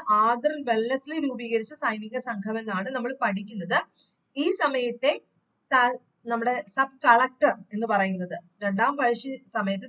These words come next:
തലശ്ശേരിയിലെ സബ് കളക്ടർ ആണ് ആര്? തോമസ് ഹാർവി ബേബർ. അദ്ദേഹമാണ് കോൽക്കള-, കോൽക്കാർ എന്ന് പറയുന്ന പ്രാദേശിക സൈന്യത്തിന്റെ സഹായത്തോടെ പഴശ്ശി രാജാവിനെ ആക്രമിച്ചത്. ആ സമയത്ത് ആരാണ് അവിടെ ഉണ്ടായിരുന്നത്?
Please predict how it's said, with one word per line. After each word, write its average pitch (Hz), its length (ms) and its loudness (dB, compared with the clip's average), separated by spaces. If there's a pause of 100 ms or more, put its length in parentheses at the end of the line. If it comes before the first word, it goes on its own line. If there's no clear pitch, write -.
തലശ്ശേരിയിലെ 254 760 -2
സബ് 233 220 -4
കളക്ടർ 202 340 -2 (100)
ആണ് 208 120 0
ആര്? 196 240 2 (400)
തോമസ് 233 400 2
ഹാർവി 202 320 0 (220)
ബേബർ. 180 280 -2 (100)
അദ്ദേഹമാണ് 240 500 0 (120)
കോൽക്കള-, 233 440 0 (140)
കോൽക്കാർ 233 400 2
എന്ന് 220 160 -4
പറയുന്ന 214 260 -4
പ്രാദേശിക 220 460 -2
സൈന്യത്തിന്റെ 220 560 -8
സഹായത്തോടെ 196 580 0 (360)
പഴശ്ശി 208 260 0
രാജാവിനെ 220 380 0
ആക്രമിച്ചത്. 202 520 -4 (120)
ആ 214 100 0 (160)
സമയത്ത് 240 320 -4 (180)
ആരാണ് 233 420 0
അവിടെ 220 280 -2
ഉണ്ടായിരുന്നത്? 214 640 -2